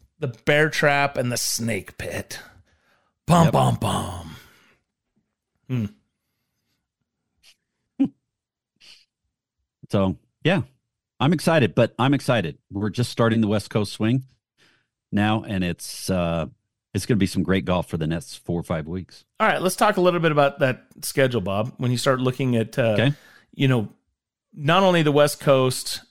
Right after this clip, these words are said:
Speaker 1: and, and, and what's happening, but here, here's what's interesting. You start looking at where the signature events fall. And, and
Speaker 2: Mm-hmm.
Speaker 1: this is, you know, this has been covered, but, you know, we started off with Century. It's a twenty million dollar purse. That's a signature event, right? And then the
Speaker 2: Right.
Speaker 1: next one is A T and T. That's a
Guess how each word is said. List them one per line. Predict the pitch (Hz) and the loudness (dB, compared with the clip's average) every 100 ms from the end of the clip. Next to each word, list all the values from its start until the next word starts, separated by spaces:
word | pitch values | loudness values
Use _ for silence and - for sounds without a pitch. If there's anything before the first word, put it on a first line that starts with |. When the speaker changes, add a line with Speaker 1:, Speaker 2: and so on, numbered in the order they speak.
| _ | _
Speaker 1:
and, | 131 127 131 135 - | -2 -2 -2 -8 -6
and, | 135 135 | -4 -4
and | 135 127 | -2 0
what's | 127 123 | 0 0
happening, | 143 131 123 120 | 0 0 0 0
but | 123 120 | 0 0
here, | 202 214 | 0 2
here's | 170 233 | 0 0
what's | 208 151 | 0 0
interesting. | 170 180 160 156 | -2 -2 -4 0
You | 135 | 0
start | - 170 | 0 -2
looking | 160 160 147 | -2 -2 -2
at | 139 | 2
where | 160 165 | 2 2
the | 123 | 0
signature | - 156 160 165 135 110 | -2 -4 -2 -2 -2 -2
events | 98 101 - | -4 -6 -6
fall. | - 110 80 - _ _ - _ | -4 -4 -6 -12 _ _ -20 _
And, | - 147 | -4 0
and | 190 | 2
Speaker 2:
Mm-hmm. | 220 101 120 | 4 6 4
Speaker 1:
this | 170 | 2
is, | 285 - - - _ _ _ _ | -2 -4 -8 -16 _ _ _ _
you | 190 | -2
know, | 147 135 _ _ | -2 -2 _ _
this | 196 220 | -8 -4
has | 202 | 0
been | 190 139 | 0 0
covered, | - 127 131 131 | 2 2 2 2
but, | 135 147 131 - | 2 2 0 -6
you | 196 | -2
know, | 156 | 0
we | 127 | 2
started | - 202 196 | 2 4 4
off | 180 170 | 4 0
with | |
Century. | - 170 156 165 | 0 2 2 2
It's | 147 135 | 0 -2
a | |
twenty | - 156 151 139 | -2 0 2 4
million | 135 131 123 | 4 4 4
dollar | 120 117 113 | 4 4 2
purse. | - 110 - | 0 -2 0
That's | 117 113 | 0 -2
a | |
signature | 104 110 95 92 98 | -4 -6 -6 -8 -10
event, | 82 76 67 - _ _ _ _ | -10 -14 -18 -20 _ _ _ _
right? | 107 104 120 - - | -4 -2 -2 -6 -2
And | 139 | 0
then | 151 | 2
the | 151 | 2
Speaker 2:
Right. | 170 | 2
Speaker 1:
next | 180 | 0
one | 180 175 | 2 2
is | 156 | 2
A | 151 | 0
T | 156 165 | 0 0
and | 151 131 | 0 2
T. | 151 117 | 2 2
That's | 135 | 2
a | - | 0